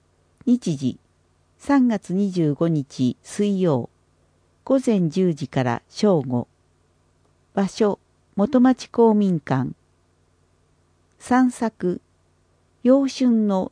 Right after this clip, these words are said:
玉川上水と黄金井桜の観察。日時、三月三十日月曜。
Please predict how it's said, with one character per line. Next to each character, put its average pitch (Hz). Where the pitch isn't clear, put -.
玉 226
川 254
上 208
水 135
と 127
黄 220
金 262
井 233
桜 170
の 139
観 165
察。 139
日 247
時、 127
三 269
月 214
三 208
十 202
日 139
月 156
曜。 160